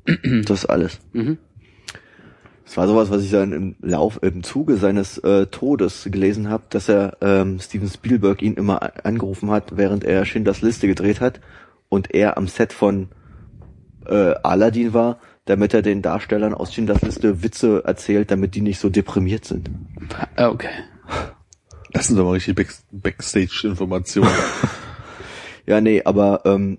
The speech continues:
Speaker 2: also das Letzte, was ich von ihm mitbekommen hab, von Robin Williams, war, dass er Werbung gemacht hat für das neue Zelda-Spiel für drei D S.
Speaker 3: Der seine Tochter so genannt hat.
Speaker 2: Ja, genau.
Speaker 3: Ja.
Speaker 2: So von we-, das war halt so der Aufzieher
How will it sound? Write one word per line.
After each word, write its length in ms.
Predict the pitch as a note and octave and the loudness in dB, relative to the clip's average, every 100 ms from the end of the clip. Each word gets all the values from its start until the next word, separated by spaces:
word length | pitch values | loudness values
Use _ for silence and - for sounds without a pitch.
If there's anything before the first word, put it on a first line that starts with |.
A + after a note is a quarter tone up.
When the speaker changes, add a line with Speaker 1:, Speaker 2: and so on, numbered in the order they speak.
| - | -2
Speaker 2:
also 160 | G2 G2 | 2 2
das 100 | F2+ | 2
Letzte, 260 | G2 - | 0 2
was 120 | G#2+ | 2
ich 40 | - | 2
von 120 | A2 | -2
ihm 100 | G2 | 0
mitbekommen 480 | G#2+ - - C3 C#3 | 0 -2 -4 -2 -2
hab, 180 | C3+ - | -2 -2
von 120 | A#2+ | -2
Robin 260 | A#2 A#2 | 0 2
Williams, 320 | G#2+ A2 G#2+ F#2+ | 2 2 0 0
war, 120 | F2+ | 0
dass 120 | G2+ | 2
er 140 | F#2+ | 0
Werbung 240 | D#2 F2+ G#2+ | 2 0 -2
gemacht 260 | G2 F#2 | -2 -2
hat 100 | G#2 | -4
für 100 | G2 | 0
das 100 | F#2 | -2
neue 200 | F#2 F#2+ | 0 -2
Zelda-Spiel 1040 | - E2 F#2+ F2+ - - - - E2+ D#2 - | 0 0 0 0 -6 -14 -12 -2 0 0 -4
für 420 | - F2 E2 D2+ - | -10 -4 -2 -2 -4
drei 180 | - - | -4 -2
D 140 | F2 | 0
S. 240 | - - - - - - - | -2 -4 -16 -18 -20 -16 -2
Speaker 3:
Der 160 | G#2+ G#2 | 0 2
seine 280 | A2+ B2 | 2 0
Tochter 320 | - G3 - A#2 | 0 -2 0 0
so 180 | G2 | 0
genannt 300 | G2 G2 F#2+ | -2 -4 -6
hat. 100 | G2+ - _ - | -8 -10 _ -8
Speaker 2:
Ja, 240 | F#2+ F#2+ | -4 -2
genau. 440 | F#2 F#2 F#2 F2+ - _ _ - | -2 -2 -2 -4 -8 _ _ -12
Speaker 3:
Ja. 60 | C3+ | 0
Speaker 2:
So 100 | G#2 | 0
von 220 | G2+ G2+ | 2 2
we-, 160 | G2 F2 | 2 2
das 160 | F#2 | 0
war 120 | F#2+ F#2 | 0 0
halt 100 | F#2+ | 0
so 80 | |
der 160 | F2+ F2 | 0 2
Aufzieher 800 | F#2+ G2 - - - F#2 E2 | 2 -2 -16 -12 -2 0 0